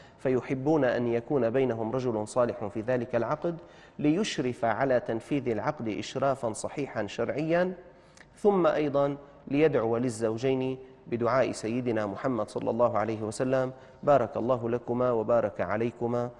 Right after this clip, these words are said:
وجمع بينكما بخير". هذا ما يتعلق أيها الإخوة بالكتاب البراني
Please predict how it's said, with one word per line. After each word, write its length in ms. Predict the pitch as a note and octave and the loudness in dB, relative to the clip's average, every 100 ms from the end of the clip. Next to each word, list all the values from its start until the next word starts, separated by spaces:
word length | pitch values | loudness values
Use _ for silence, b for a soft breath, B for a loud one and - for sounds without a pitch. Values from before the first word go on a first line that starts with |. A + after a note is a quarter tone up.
| B B - | B B -4
وجمع 520 | A2 A#2+ B2+ F#2+ G2+ | -2 0 2 2 0
بينكما 760 | G#2+ G#2+ A2+ A#2+ A#2 A2+ A2+ A#2 - - A#2 | 0 -2 -2 -2 -2 0 -2 -4 -12 -16 -10
بخير". 420 | G#2+ A2+ F2+ - - - - _ - b b b | -6 -4 -4 -6 -18 -20 -20 _ -20 b b b
هذا 180 | F#3 E3 | 2 4
ما 160 | C#3+ C3 | 6 4
يتعلق 480 | B2+ C3+ D3 C#3 B2+ | 4 2 2 0 0
أيها 220 | B2+ A#2 | 0 0
الإخوة 500 | C3+ - C3+ C3+ C3+ - | -2 -2 0 0 -2 -4
بالكتاب 440 | B2 A2+ - C3+ | -2 -2 2 2
البراني 640 | A2+ G#2 A2+ B2+ B2+ B2+ | 2 -2 0 0 0 -2